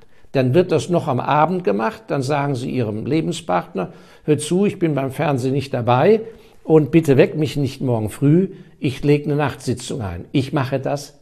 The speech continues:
jetzt.“ So, und dieses sofort rangehen und die Zeit, die einfach da ist, nutzen, wie gesagt, der ganze Block rund um den Schlaf herum, um diese acht Stunden,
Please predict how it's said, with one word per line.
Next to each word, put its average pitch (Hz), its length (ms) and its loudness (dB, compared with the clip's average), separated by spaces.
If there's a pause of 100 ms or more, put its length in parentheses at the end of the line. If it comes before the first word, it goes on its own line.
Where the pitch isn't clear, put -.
jetzt.“ - 560 -10 (800)
So, 110 320 -2 (260)
und 127 240 -2
dieses 208 580 2 (960)
sofort 165 640 2
rangehen 117 680 2
und 139 200 -2
die 139 120 -4
Zeit, 185 440 -2
die 156 120 -4
einfach 143 360 -4
da 175 300 2
ist, - 280 -6
nutzen, 156 580 0
wie 117 140 -2
gesagt, 104 420 -6 (420)
der 120 120 2
ganze 196 520 0
Block 147 400 0 (340)
rund 214 500 2
um 165 160 2
den 139 160 0
Schlaf 170 420 -4
herum, 107 300 0
um 131 160 -4
diese 123 260 -2
acht - 200 -6
Stunden, 101 500 -4